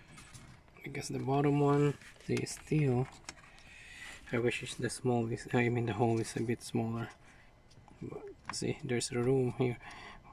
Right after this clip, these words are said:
That's weird, because when I tried on the other plastic, it's, it's good, but this one is,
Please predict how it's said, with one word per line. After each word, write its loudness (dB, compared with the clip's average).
That's -6
weird, 2
because -4
when 2
I -2
tried 4
on -2
the 0
other 2
plastic, 0
it's, -6
it's -12
good, 4
but -2
this -4
one 0
is, -6